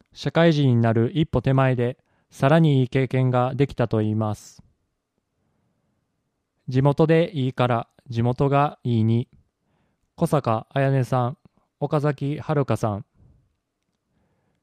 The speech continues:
地元が好きになったと言っていた子がたくさんいます。みんな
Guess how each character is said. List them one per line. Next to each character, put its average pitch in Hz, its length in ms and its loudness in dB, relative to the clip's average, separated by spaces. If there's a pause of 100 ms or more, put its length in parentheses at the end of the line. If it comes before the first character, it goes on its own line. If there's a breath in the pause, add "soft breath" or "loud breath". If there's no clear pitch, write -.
(440)
地 135 120 -6
元 147 260 0
が 160 140 2
好 - 220 -8
き 185 140 -2
に 143 100 2
な 120 140 2
っ - 80 -6
た 135 140 -2
と 123 140 -2
言 123 100 -4
っ - 20 -14
て 139 180 -2
い 127 60 -2
た 131 140 -6
子 113 120 -6
が 113 320 -4
た - 120 -6
く - 40 -16
さ - 180 -2
ん 135 100 2
い 123 40 0
ま 113 200 -2
す。 - 280 -18 (1160)
み 139 140 2
ん 170 80 4
な 123 240 0